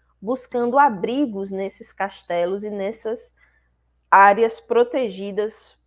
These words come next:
pelos guerreiros que aqui existiam, né? E aí acabou surgindo um sistema econômico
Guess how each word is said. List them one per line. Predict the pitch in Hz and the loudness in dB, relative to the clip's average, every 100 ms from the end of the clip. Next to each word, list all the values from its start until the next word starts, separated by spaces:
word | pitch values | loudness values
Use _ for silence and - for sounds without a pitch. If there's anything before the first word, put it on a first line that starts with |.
| _ | _
pelos | 214 196 214 196 | -2 0 -2 -6
guerreiros | 190 240 208 185 190 220 - | 0 0 0 -4 -4 -6 -8
que | 233 | -8
aqui | 233 - 202 | -8 -12 -14
existiam, | 208 285 - - 175 165 160 - _ _ _ _ | -10 -12 -12 -18 -12 -10 -10 -14 _ _ _ _
né? | - - 202 - _ _ _ _ _ - | -16 -12 -12 -12 _ _ _ _ _ -4
E | 294 | 2
aí | 349 226 240 | 2 2 0
acabou | 269 247 220 226 | -2 -2 2 0
surgindo | - 285 262 190 196 226 | 0 -6 -6 -6 -4 -2
um | 240 | -4
sistema | 247 285 - - 240 254 247 | -6 -12 -14 -8 -6 -4 -4
econômico | 240 254 320 277 214 214 226 196 170 _ - | -4 -6 -4 -4 -2 0 0 0 -10 _ -20